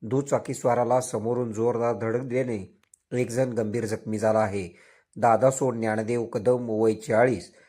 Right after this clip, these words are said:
राहणार नरसिंहगाव, तालुका कवठे महांकाळ असे जखमीचे नाव आहे.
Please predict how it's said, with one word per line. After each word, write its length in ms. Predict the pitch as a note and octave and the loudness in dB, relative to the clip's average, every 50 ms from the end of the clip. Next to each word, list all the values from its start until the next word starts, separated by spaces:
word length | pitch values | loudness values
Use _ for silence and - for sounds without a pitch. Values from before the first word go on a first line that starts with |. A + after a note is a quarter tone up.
| _ _ _ - | _ _ _ -6
राहणार 580 | A2 A2+ B2+ A#2+ A2 A2+ A#2+ B2 B2 A#2+ - | 0 2 2 2 2 2 0 0 0 0 -2
नरसिंहगाव, 840 | F#3 F#3 F#3 F3 A#2+ A2+ - - C3+ B2 B2+ C3 A#2 B2+ B2+ B2 B2 - - | -4 -8 -6 -6 -6 -6 -4 -4 -4 -4 -4 -2 0 2 2 2 2 0 -2
तालुका 260 | A2 G#2 G#2 A2 A2 | -2 -2 -2 -2 -4
कवठे 400 | G#2+ - - A2+ G#2 - B2+ B2 | -4 -2 -2 -2 -2 -2 -2 -2
महांकाळ 460 | B2 B2 C3 E3+ F3+ - A2+ G#2 F#2+ - - - - - _ _ _ - | -2 -4 -4 -6 -4 -4 -2 -2 -4 -6 -12 -20 -20 -20 _ _ _ -12
असे 240 | A2+ - - C3+ C3 | -8 -2 0 0 0
जखमीचे 540 | A2 A2 B2 - A2 A2+ A#2+ G#2+ - B2 | 0 -2 -4 -4 -4 -6 -6 -4 -2 -2
नाव 200 | G#2+ A2+ A2+ A2 | 0 2 2 4
आहे. 460 | G#2+ G#2 G2 G2 F#2 F2 - _ _ | 4 2 0 -2 -6 -8 -10 _ _